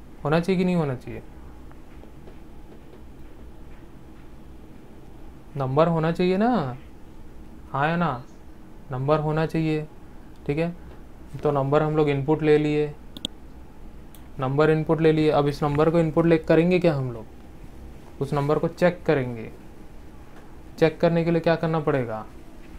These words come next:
कंडीशन लगाना पड़ेगा, ठीक है? चेक तो करना पड़ेगा ना, ये नंबर कैसे पता चलेगा कि ऑड है या इवन है? तो हम लोग क्या किए, एक कंडीशन लगाए, ठीक है? एक एक्सप्रेशन बनाए हम लोग,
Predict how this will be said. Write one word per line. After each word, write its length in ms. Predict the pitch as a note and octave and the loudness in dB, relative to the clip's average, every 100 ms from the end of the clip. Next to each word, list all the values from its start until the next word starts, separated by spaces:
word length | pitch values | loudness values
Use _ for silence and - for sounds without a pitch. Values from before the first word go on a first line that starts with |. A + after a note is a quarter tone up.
| - | -6
कंडीशन 420 | C#3+ C#3 C#3 C3+ D#3+ | -2 0 0 0 2
लगाना 400 | D#3 C#3 C3+ D3 | 4 4 2 2
पड़ेगा, 420 | D3 B2+ A2+ A2 - - - - - - - - - | 2 0 -4 -10 -12 -16 -18 -16 -16 -16 -16 -16 -8
ठीक 120 | - D#3+ | -2 0
है? 200 | D#3+ B2+ | 0 0
चेक 280 | - C#3 - | 2 0 2
तो 80 | E3 | 2
करना 280 | D#3 D3 | 4 2
पड़ेगा 300 | E3 D#3+ D3+ | 2 4 4
ना, 140 | E3+ G3 | 4 2
ये 80 | E3+ | 2
नंबर 380 | C#3+ C#3 D#3 E3 E3 - - - - - - | 0 2 2 2 -2 -6 -10 -18 -16 -18 -6
कैसे 200 | D3 C#3+ F3+ | -2 0 0
पता 140 | F3 | 0
चलेगा 340 | E3 D#3+ D#3 D#3 | 0 2 2 2
कि 100 | D#3 | 2
ऑड 220 | C#3+ C#3+ | 4 4
है 120 | D3+ | 4
या 60 | D3 | 4
इवन 280 | C#3 B2+ A#2+ | 4 2 -2
है? 100 | A2 - - - - | -6 -12 -16 -14 -2
तो 60 | |
हम 100 | C#3 | 2
लोग 140 | D3 D#3+ | 2 4
क्या 140 | E3 | 2
किए, 360 | D#3+ E3 C#3 A#2 - - - - - - - - - | 2 0 0 -2 -10 -16 -16 -16 -14 -14 -14 -6 0
एक 140 | C#3+ | 4
कंडीशन 440 | D#3 D3 D3 C#3+ E3 | 4 4 2 2 4
लगाए, 420 | C#3+ B2 A2 A2+ - - - - - - - | 4 2 -2 -6 -12 -16 -16 -16 -14 -14 -8
ठीक 120 | D#3+ D#3 | -2 2
है? 120 | C#3+ | 4
एक 160 | C#3 | 4
एक्सप्रेशन 680 | C#3 C#3 - - C#3+ F3+ F3+ | 2 -2 -4 2 2 4 4
बनाए 280 | D#3+ C3+ C3 | 4 2 0
हम 220 | B2 A#2+ | -2 -2
लोग, 240 | B2 E3+ | 0 0